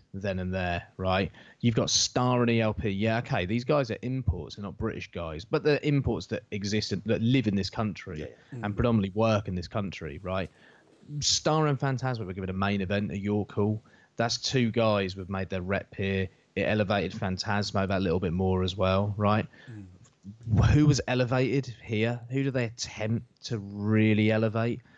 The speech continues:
Speaker 1: Like, it just, there's nothing. There is nothing to this promotion at this point. It's a scrap heap.
Speaker 2: I,
Speaker 3: Hmm.
Speaker 2: I, I was looking at that card and I was thinking, if you took out Dagger and Aerostar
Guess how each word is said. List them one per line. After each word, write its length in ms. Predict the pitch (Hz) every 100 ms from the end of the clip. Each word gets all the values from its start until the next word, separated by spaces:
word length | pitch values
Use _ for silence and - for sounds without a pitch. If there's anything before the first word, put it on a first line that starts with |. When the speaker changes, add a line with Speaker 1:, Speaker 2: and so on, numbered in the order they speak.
| - -
Speaker 1:
Like, 320 | 107 107 104 - _
it 300 | - 127 123 _
just, 460 | - 139 - - - -
there's 200 | 139 120
nothing. 640 | 131 131 123 - 131 135 131 _
There 140 | - 117
is 120 | 104
nothing 800 | 107 113 123 127 123 - 92 90
to 80 | 92
this 140 | 95
promotion 500 | - 95 101 98 95
at 60 | 85
this 140 | 101
point. 320 | - 107 110 - - - - _
It's 140 | - 117
a 60 |
scrap 760 | - - - - 98 107 - -
heap. 220 | 110 107 - - _ _ _ _ _ _ _ 95
Speaker 2:
I, 140 | 110
Speaker 3:
Hmm. 140 | 98 95
Speaker 2:
I, 80 | 98 _ _ _ _ _ 120
I 40 |
was 120 | 123
looking 180 | 139 127
at 40 | 131
that 120 | 131
card 240 | - 123 101
and 60 |
I 40 | 92
was 100 | -
thinking, 200 | 92 71
if 120 | -
you 100 | 135
took 200 | - 123
out 220 | 117 98
Dagger 360 | 104 98 87 80 _ -
and 120 | 90
Aerostar 680 | 92 90 85 - 73 73